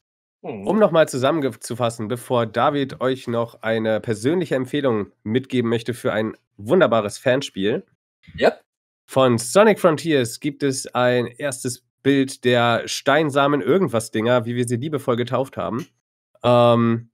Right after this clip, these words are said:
Speaker 2: das sind halt kleine knuffige Wesen, die in Sonic Forces, äh, Sonic Frontiers, schon wieder passiert, äh, auftauchen
Speaker 1: <laughs>
Speaker 2: werden.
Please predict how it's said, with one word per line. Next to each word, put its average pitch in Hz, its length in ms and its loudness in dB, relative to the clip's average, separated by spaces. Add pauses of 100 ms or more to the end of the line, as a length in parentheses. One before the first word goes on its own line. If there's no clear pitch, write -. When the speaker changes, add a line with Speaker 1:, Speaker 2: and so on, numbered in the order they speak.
(120)
Speaker 2:
das 120 160 -2
sind 123 100 -2
halt 101 160 -6
kleine 123 320 0
knuffige 113 440 -6
Wesen, 104 340 -4
die 101 120 -8
in 92 180 -8
Sonic 95 300 -6
Forces, - 440 -6 (160)
äh, 98 200 2
Sonic 113 300 -2
Frontiers, 113 520 0 (100)
schon - 220 -20
wieder 139 160 -6
passiert, - 420 -8 (320)
äh, 110 60 2
auftauchen 123 640 4
Speaker 1:
<laughs> - 0 -
Speaker 2:
werden. 117 220 2